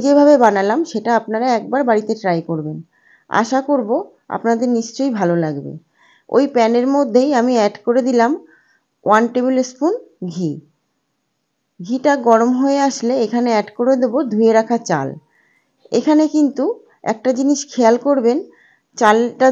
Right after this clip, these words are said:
ধুয়েছিলাম, চালের যে জলজলে ভাবটা আছে সেটা কিন্তু একদম শুকিয়ে নিতে হবে। চালটা এমনভাবে ভাজতে হবে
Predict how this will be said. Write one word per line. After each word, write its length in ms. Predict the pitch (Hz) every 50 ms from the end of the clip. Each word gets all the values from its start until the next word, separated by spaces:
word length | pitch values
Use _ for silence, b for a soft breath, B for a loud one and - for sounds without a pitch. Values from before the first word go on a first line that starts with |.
| 220
ধুয়েছিলাম, 500 | 208 208 226 233 247 - 302 269 240 240 269 262
চালের 300 | - 220 202 208 220 208
যে 120 | - 254 254
জলজলে 500 | 190 214 208 196 208 202 226 233 247 262
ভাবটা 440 | 247 190 190 185 185 - _ - 262 254 254
আছে 220 | 240 247 - 220 247 320
সেটা 320 | - - 226 208 208 233 233
কিন্তু 360 | 233 240 247 247 233 247 262 370 523 - _ b b b b b b
একদম 360 | - 208 202 202 202 240 285 339
শুকিয়ে 400 | 339 - 247 220 233 226 233 226
নিতে 240 | 220 202 185 - 190
হবে। 280 | 196 180 160 143 135 143 165 - _ _ _ _ _ _ _ _ -
চালটা 280 | 240 226 240 254 254 285 247 226
এমনভাবে 420 | 233 240 262 262 262 254 247 269 269
ভাজতে 380 | 233 220 202 202 190 196 226 277 277
হবে 180 | 269 247 220